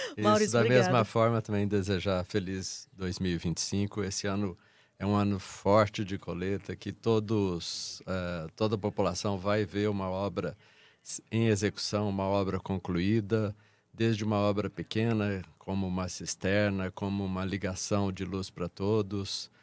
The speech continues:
Speaker 1: que atende desde a população rural, que tá, eh, até a, a população das grandes cidades, obras grandes,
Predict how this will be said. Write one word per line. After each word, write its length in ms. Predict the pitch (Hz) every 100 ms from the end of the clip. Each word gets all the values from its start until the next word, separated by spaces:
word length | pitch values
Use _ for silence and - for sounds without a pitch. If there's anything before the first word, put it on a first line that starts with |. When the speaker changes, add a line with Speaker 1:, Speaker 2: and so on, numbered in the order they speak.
| _ _ _
Speaker 1:
que 100 | -
atende 400 | 95 - 101 98
desde 300 | 85 107 107
a 20 |
população 600 | 95 104 - 95 90 101 95
rural, 760 | 90 87 95 110 107 95 90 - _
que 140 | - 87
tá, 580 | - 87 82 78 73 - -
eh, 460 | 85 80 80 76 87
até 260 | - 98 98
a, 240 | 101 90 -
a 320 | - 98 90
população 640 | - 92 85 92 85 98 95
das 200 | 92 87
grandes 320 | 98 98 -
cidades, 680 | 87 78 87 101 98 98 -
obras 380 | 98 85 95 82
grandes, 760 | - 107 120 117 110 - -